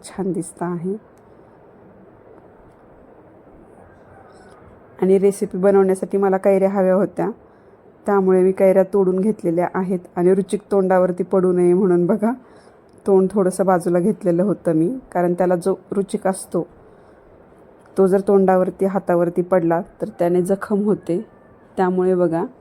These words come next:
कैऱ्या तोडत असताना पण काळजी घेऊनच तोडाव्या लागतात.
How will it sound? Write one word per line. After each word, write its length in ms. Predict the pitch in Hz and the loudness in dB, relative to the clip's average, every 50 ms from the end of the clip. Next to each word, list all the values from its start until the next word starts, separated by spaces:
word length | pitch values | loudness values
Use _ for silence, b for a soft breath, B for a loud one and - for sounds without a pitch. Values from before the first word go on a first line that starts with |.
| - _ - - - - - - _ _ _ _ _ _ _ - - - _ _ _ _ - - - - - - - - - - - - - - | -20 _ -20 -20 -20 -20 -20 -20 _ _ _ _ _ _ _ -20 -20 -20 _ _ _ _ -20 -20 -20 -20 -20 -20 -20 -20 -20 -20 -20 -20 -2 2
कैऱ्या 240 | 196 196 185 190 190 185 | 2 4 4 4 2 2
तोडत 260 | 196 190 180 180 185 | 2 2 2 0 -2
असताना 340 | 190 185 - - 180 175 175 | -4 -6 -6 -6 -4 -2 -2
पण 160 | 180 185 185 190 | -2 -2 -4 -2
काळजी 360 | - 196 185 175 170 196 185 | 0 0 0 0 0 -2 -4
घेऊनच 440 | 180 190 208 202 175 170 175 180 - | -2 -2 -2 0 0 -2 -2 -2 -2
तोडाव्या 340 | 190 180 170 165 165 170 165 | -2 0 0 0 0 0 -2
लागतात. 420 | 165 165 - - _ - 165 175 | -2 -4 -6 -10 _ -10 -10 -10